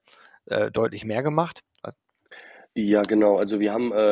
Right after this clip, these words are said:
Speaker 2: also angefangen ja mit, äh, L-K-W-Fahrern, dann gewerbliche und kaufmännische Berufe in der Logistik ausgebreitet. Und dann sind wir mit unseren Kunden weitergewachsen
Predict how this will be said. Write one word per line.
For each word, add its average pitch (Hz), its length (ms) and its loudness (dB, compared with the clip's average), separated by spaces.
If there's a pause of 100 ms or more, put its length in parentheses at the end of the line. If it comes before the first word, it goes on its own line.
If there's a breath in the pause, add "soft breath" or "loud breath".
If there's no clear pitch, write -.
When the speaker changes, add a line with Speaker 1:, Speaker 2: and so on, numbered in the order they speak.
(360)
Speaker 2:
also 92 180 -10
angefangen 113 460 -4
ja 101 140 -2
mit, 98 340 -10
äh, 95 280 -8
L-K-W-Fahrern, 113 880 -4
dann 95 260 -6
gewerbliche 101 600 -4
und 101 80 -12
kaufmännische 101 560 -8
Berufe 98 300 -14
in 98 60 -2
der 95 80 -2
Logistik 95 480 -4
ausgebreitet. 110 720 2 (440 loud breath)
Und 104 80 -4
dann 110 160 4
sind 127 240 2
wir 127 80 2
mit 123 300 0
unseren 107 320 -6
Kunden 117 580 -8
weitergewachsen 92 1080 -6